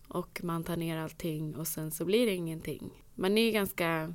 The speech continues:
man vill så mycket liksom när man är lite yngre. Eller jag tror man, eh, man kanske inte har samma erfarenhet eller samma människor runt omkring sig som kan hjälpa en eller säga såna saker. Men det är kanske någonting som jag skulle vilja dela med mig idag.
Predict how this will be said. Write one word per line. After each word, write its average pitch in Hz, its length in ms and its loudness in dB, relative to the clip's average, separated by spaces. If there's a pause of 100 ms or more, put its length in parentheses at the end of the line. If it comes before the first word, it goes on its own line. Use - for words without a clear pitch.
(100)
man 208 160 8
vill 240 220 10
så 180 120 2
mycket 156 360 -4
liksom - 240 -6
när 139 120 -2
man 147 220 -2
är - 40 -6
lite 165 360 -6 (280)
yngre. 190 400 4
Eller 190 180 6
jag 190 80 4
tror 185 140 0
man, 170 240 0 (800)
eh, - 140 -6
man 165 160 0
kanske 185 240 0
inte 170 120 0
har 160 80 0
samma 160 340 0
erfarenhet 156 760 -4
eller 143 460 -4 (260)
samma 175 320 0
människor 165 400 -2
runt 170 160 -2
omkring 165 220 -2
sig - 160 -6 (120)
som 175 220 0
kan 175 260 2
hjälpa 185 360 6
en 170 200 2
eller 165 240 0
säga 185 280 4
såna 180 260 -2
saker. 185 460 0
Men 208 160 6
det 233 80 8
är 240 140 6 (560)
kanske 214 320 0
någonting 180 380 -2
som 170 160 -4
jag 151 100 -2
skulle 170 220 -2
vilja 160 220 -2
dela 160 260 -2
med 160 220 -2
mig 165 160 0
idag. 220 300 6